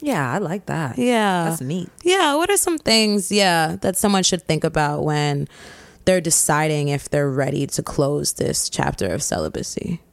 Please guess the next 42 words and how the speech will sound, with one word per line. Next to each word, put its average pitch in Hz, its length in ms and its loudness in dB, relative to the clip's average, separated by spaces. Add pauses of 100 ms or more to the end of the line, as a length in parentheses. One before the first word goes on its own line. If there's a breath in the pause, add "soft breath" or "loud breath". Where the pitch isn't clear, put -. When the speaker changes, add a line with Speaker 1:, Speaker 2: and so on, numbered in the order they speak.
(840 loud breath)
Speaker 1:
Um, 247 280 -2
I 262 60 -2
would 320 140 0
ask 285 340 -4
them, 214 420 -2 (100)
are 175 160 0
they 160 280 -2
comfortable? 175 600 -4
And 147 180 -2
by 135 200 -2 (160)
comfortable, 185 480 -2
I 143 120 -2
mean, 143 220 -2
like, 131 260 -6 (360 loud breath)
are 147 80 0
you 160 120 -2
still 147 340 -2
horny? 175 680 -2 (280 loud breath)
Are 147 60 -2
you 143 160 0
howling 165 460 -2
at 147 140 -6
the 135 60 -2
moon? 160 540 0 (220 loud breath)
Is 135 140 -2
that 156 180 2
why 175 120 0
you 175 160 0
wanna 170 280 -2
get 165 340 -2
rid 165 200 -2
of 156 100 -8
this 160 180 0
celibacy 151 460 -2
contract? 151 500 -4
If 165 100 -2
you 220 120 -2
could 311 200 -4
comfortably 175 760 -2
continue 160 580 -4
being 165 260 -4
celibate, 180 600 -4